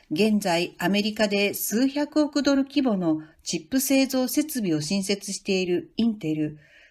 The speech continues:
台湾石体電路製造ティーエスエムシー、韓国のサムスン電子に投入される見通しだと報じました。アメリカ連邦政府の補助金受領可能企業のうち、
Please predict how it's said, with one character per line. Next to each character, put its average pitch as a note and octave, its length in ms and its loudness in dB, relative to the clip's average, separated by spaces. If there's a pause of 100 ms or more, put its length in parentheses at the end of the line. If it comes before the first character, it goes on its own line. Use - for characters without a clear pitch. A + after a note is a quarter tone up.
(140)
台 A#3 240 4
湾 A3 220 0
石 - 280 -6
体 B3+ 320 2
電 A#3+ 240 2
路 C4 140 2
製 A#3+ 240 0
造 D#3+ 420 -4 (140)
テ G#3+ 80 -2
ィ A3+ 160 -2
ー A3+ 60 2
エ - 20 -2
ス G#3+ 160 -4
エ G3+ 100 2
ム G#3 80 0
シ F#3+ 420 -4
ー、 - 460 -20
韓 C4 240 4
国 G3+ 320 -4
の F#3+ 240 2
サ - 220 0
ム C4+ 100 4
ス D4 180 2
ン C#4+ 140 6
電 D4 220 6
子 G3+ 120 -6
に E3 200 -2
投 G#3+ 180 2
入 B3+ 180 4
さ B3 180 0
れ A#3+ 100 0
る A#3 120 0
見 A3+ 140 0
通 A3 220 2
し G#3 160 -4
だ C4 100 2
と G3 140 -4
報 E3+ 180 -4
じ E3+ 100 -4
ま E3 120 -2
し - 80 -12
た。 D3 200 -6 (1120)
ア F3+ 120 4
メ B3 140 4
リ C4 100 -2
カ B3 160 2
連 A#3 220 2
邦 C#4 140 0
政 D4+ 300 2
府 G3+ 120 -2
の F3 80 -4
補 E3+ 100 -4
助 G3+ 220 -2
金 G3+ 300 0
受 F3 240 0
領 B3 240 2
可 A#3 180 -2
能 A#3 220 2
企 A3+ 240 -4
業 G3 200 2
の D#3 140 4
う D3+ 120 0
ち、 D#3+ 340 -4